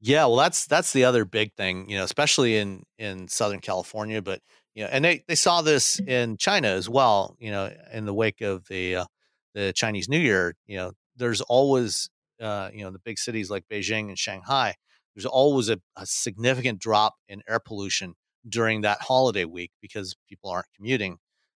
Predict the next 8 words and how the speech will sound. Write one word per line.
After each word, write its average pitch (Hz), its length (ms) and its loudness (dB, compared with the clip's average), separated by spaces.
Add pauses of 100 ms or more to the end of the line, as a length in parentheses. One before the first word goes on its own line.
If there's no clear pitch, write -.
(120)
and 104 60 -10
they're 95 40 -8
not 98 220 -8
going 92 160 -10
to 92 80 -16
work. 120 240 -2 (260)
Um, 98 400 -2 (240)
and 107 400 0